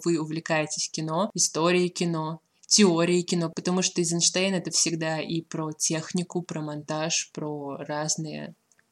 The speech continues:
приёмы и средства, которые он использует, то с седьмого октября вы можете ознакомиться, насладиться, что-то для себя новое открыть в, казалось бы, знакомой всем со школьных лет истории.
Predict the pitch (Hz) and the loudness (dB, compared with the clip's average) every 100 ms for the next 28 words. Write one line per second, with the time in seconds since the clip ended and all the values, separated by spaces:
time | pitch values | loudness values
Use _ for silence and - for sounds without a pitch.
0 | - 190 180 165 170 165 160 151 156 151 | -6 -2 0 0 0 0 -2 -2 -2 -4
1 | - 165 170 170 170 170 170 - 180 175 | -4 -4 -4 -4 -2 -2 -2 -2 -2 -2
2 | 175 175 - - 190 226 - 202 180 165 | 0 -2 -6 -4 0 2 2 2 2 0
3 | 160 - 156 156 160 202 196 190 160 156 | -2 -4 -4 -2 -2 -2 0 -2 -2 -4
4 | 180 - 165 170 _ _ - 170 156 156 | -2 -2 -2 -8 _ _ -6 -2 -2 -2
5 | 160 170 175 - 165 160 - 160 151 156 | -2 -2 -2 -4 -4 -2 -2 -4 -4 -4
6 | 180 - 190 185 - - 165 165 175 165 | -2 -2 -4 -6 -10 -10 -8 -6 -6 -4
7 | 156 - 156 156 156 170 170 160 151 143 | -4 -2 -2 -4 -4 -4 -4 -4 -6 -10
8 | - 170 208 - _ - 160 147 160 196 | -4 -2 -2 -6 _ -8 -4 -2 0 -2
9 | 180 175 165 160 - 165 175 185 - _ | 0 0 -2 -4 -4 -2 -2 -4 -8 _
10 | _ _ - - 160 156 - - - 160 | _ _ -4 -2 -2 -2 -2 -4 -4 -4
11 | 160 - 165 170 - 170 - 165 151 143 | -4 -8 -6 -6 -4 -4 -2 -2 -2 -6